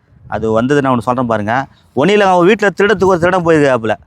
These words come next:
திருடன் போயிருக்கும்போது வீட்டுல போய் திருடிட்டு இடம்லாம் சொல்லிட்டு போனா, உள்ள போனவொடனே என்ன பாச்சுனாக்கா, ஆ, எந்த பொருளையும் திருடலையாம் அவரு.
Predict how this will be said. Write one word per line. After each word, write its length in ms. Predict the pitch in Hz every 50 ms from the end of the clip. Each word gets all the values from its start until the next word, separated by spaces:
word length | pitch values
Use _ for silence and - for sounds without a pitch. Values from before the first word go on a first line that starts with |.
| _ _ _ _ - - - -
திருடன் 280 | - 214 233 233 208 185
போயிருக்கும்போது 360 | 190 185 175 175 180 190 202
வீட்டுல 280 | 190 180 208 196 190 175
போய் 200 | 180 196 185 175
திருடிட்டு 560 | - 190 202 190 190 - - - 185 185 180 175
இடம்லாம் 220 | 170 170 175 175
சொல்லிட்டு 300 | 165 175 170 160 160 -
போனா, 200 | 165 170 170 170
உள்ள 160 | 170 185 190 160
போனவொடனே 180 | 165 160 160 165
என்ன 160 | 160 160 160 151
பாச்சுனாக்கா, 680 | 151 143 131 139 151 160 180 170 131 120 127 147 160 - - - - - - - - - - - - - - -
ஆ, 240 | 180 180 175 165 160
எந்த 300 | 147 147 165 175 196 226
பொருளையும் 280 | 196 226 233 233 226
திருடலையாம் 320 | - 226 220 226 214 185 156
அவரு. 180 | 135 113 101